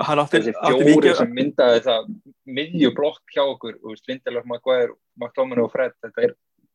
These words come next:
Speaker 2: þetta er orðið, ég held að samvinnan þarna sé orðin mjög, mjög góð. Þannig að
Speaker 1: Og, uh, McTominay einmitt annar leikmann sem mér fannst virkilega góður í gær.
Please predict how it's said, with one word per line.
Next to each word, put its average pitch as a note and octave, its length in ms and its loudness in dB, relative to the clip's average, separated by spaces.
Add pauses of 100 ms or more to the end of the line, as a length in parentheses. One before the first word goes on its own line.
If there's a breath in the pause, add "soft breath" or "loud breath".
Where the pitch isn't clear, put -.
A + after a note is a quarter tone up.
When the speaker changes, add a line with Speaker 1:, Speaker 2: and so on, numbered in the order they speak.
(140)
Speaker 2:
þetta - 420 -8
er A2 80 -2
orðið, B2 540 -2 (400)
ég G#2+ 80 -10
held A#2 160 -6
að A2+ 160 -4
samvinnan C3 500 -4
þarna A#2+ 240 0
sé B2 240 0
orðin A#2+ 300 2 (340)
mjög, B2 680 -2 (100)
mjög A#2 560 -4
góð. G#2 460 -14 (1080)
Þannig G2 300 -10
að D3+ 100 -4
Speaker 1:
Og, D#3+ 240 0
uh, C#3+ 320 -6
McTominay E3+ 800 -4
einmitt D#3 320 -14
annar D#3+ 240 -6
leikmann D3 240 -12
sem D3+ 80 -18
mér D3+ 160 -8
fannst C3+ 160 -14 (220)
virkilega D#3 420 0
góður D3+ 240 4
í - 60 -6
gær. C3 180 -2